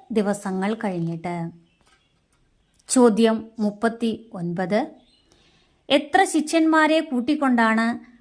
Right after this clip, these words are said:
മലയിലേക്ക് പ്രാർത്ഥിക്കാൻ പോയത്? അവർ ആരൊക്കെയാണ്?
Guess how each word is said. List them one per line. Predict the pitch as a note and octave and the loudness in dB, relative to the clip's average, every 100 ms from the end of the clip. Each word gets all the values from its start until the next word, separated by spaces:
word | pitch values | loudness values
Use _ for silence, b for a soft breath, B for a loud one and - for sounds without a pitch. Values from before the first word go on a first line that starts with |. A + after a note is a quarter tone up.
| _ | _
മലയിലേക്ക് | A3+ A3+ A3+ C#4 E4 C#4+ C4 B3 B3+ B3+ B3+ | 4 6 6 4 4 4 2 2 -2 -2 -2
പ്രാർത്ഥിക്കാൻ | G#3 F#3+ G#3+ - B3 C4 C4 B3+ | 0 0 -4 -8 -4 0 0 0
പോയത്? | F#3+ F3+ F#3 F#3+ C4+ - - _ _ _ _ _ | -4 -6 -4 0 -2 -4 -20 _ _ _ _ _
അവർ | B3+ C#4 E4+ F4 - - | 4 6 4 4 -12 -6
ആരൊക്കെയാണ്? | G3+ A3+ B3+ A#3+ G3+ D#3+ D#3 E3+ E3 D#3 | -2 2 0 -2 -8 -6 -6 -8 -10 -12